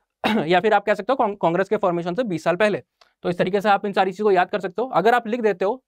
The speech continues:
तो ज़्यादा वो सूटेबल होता है। किसी का हमने शुरू भी कहा था कि ज़्यादा नंबर फेच करने के लिए आपको एंथ्रोपोलॉजिस्ट का नाम कोट करना, उसके वर्क और उसका ईयर, उसकी, अ, प्लेस जहाँ पे उसने फील्ड वर्क किया, ये सब बहुत ज़्यादा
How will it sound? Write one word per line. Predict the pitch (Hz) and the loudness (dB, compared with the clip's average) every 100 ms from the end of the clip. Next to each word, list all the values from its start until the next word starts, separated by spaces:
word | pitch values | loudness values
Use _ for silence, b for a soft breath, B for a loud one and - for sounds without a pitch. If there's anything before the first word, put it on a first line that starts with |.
| - | -4
तो | |
ज़्यादा | 202 175 185 | 0 2 2
वो | 196 233 | 0 -2
सूटेबल | - 170 175 185 | -4 -2 0 0
होता | 165 165 | 0 -2
है। | 220 _ _ _ _ | -2 _ _ _ _
किसी | 190 175 - | -6 -2 2
का | |
हमने | 180 180 190 | 0 0 -4
शुरू | - 185 | -2 -2
भी | 196 | 0
कहा | 185 175 | 0 0
था | |
कि | 214 | -2
ज़्यादा | 190 165 | -2 -2
नंबर | 196 180 | -2 -4
फेच | 190 202 - | -2 -2 -2
करने | 202 180 | -4 -2
के | |
लिए | 170 240 b b - | -4 -6 b b -2
आपको | 180 220 | 0 0
एंथ्रोपोलॉजिस्ट | 196 208 196 190 220 | 0 0 0 0 -2
का | 226 | 0
नाम | 214 233 220 _ | 0 0 -6 _
कोट | 208 202 | 0 2
करना, | 226 214 220 b b - | 2 2 -2 b b -8
उसके | 185 254 | -4 0
वर्क | 220 175 240 - _ | 2 2 0 -2 _
और | 202 | -2
उसका | 190 220 - | 0 0 -2
ईयर, | 190 214 226 | 0 2 2
उसकी, | 220 185 - 208 202 | -2 -10 -2 2 2
अ, | 190 175 | 0 -4
प्लेस | - 185 208 | 0 2 2
जहाँ | 190 185 | 2 0
पे | |
उसने | 202 208 | -2 -4
फील्ड | 202 185 | -6 -4
वर्क | 202 | -4
किया, | 202 226 | -2 -4
ये | |
सब | 220 240 | -2 -2
बहुत | 180 180 208 | 0 0 0
ज़्यादा | 175 165 | 0 0